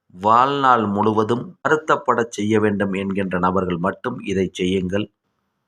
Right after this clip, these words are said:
இது மிகவும் ரகசிய முறை. அதற்காக இந்த வே-,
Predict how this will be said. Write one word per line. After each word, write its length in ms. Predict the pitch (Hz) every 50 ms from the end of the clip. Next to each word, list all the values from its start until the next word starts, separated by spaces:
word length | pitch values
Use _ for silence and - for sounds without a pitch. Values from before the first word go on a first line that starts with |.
| _ _ _ _ _ _ _ _ _ _
இது 220 | 107 117 123 127 135 120 - - - 101
மிகவும் 520 | 101 110 127 135 131 143 143 139 160 160 160 - - _ - 98
ரகசிய 600 | 95 104 113 113 127 135 135 - - 135 135 123
முறை. 260 | 107 107 107 104 117 - - - _ _ _ _ _ _ _ _
அதற்காக 680 | - 110 120 135 131 131 - 127 117 110 101 104 127 135 - -
இந்த 280 | - 104 104 104 92 95
வே-, 280 | 92 95 95 92 -